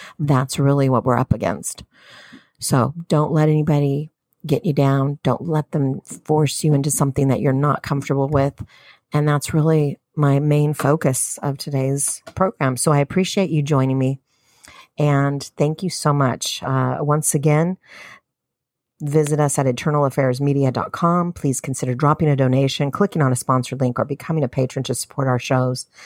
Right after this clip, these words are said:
God bless. We'll have more information on so many other topics starting next week.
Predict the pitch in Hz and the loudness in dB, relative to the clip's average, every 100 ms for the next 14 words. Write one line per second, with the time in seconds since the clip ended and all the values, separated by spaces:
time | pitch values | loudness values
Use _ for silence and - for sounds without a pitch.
0 | - - - 147 147 151 139 143 - - | -20 -8 0 0 2 2 2 0 -2 -2
1 | 156 135 127 139 151 151 - 143 131 - | 0 0 0 0 0 0 -2 -2 -2 -2
2 | 143 131 - - - - 131 127 151 143 | -6 -8 -10 -20 -20 -8 -4 -2 -2 0
3 | 139 131 120 123 - - - - - 123 | 2 0 0 -2 -4 -6 -8 -8 -4 -2
4 | 117 117 113 123 131 - - - 139 151 | -2 -4 -4 -6 -6 -10 -12 -10 0 2
5 | 202 - - | 2 -2 -14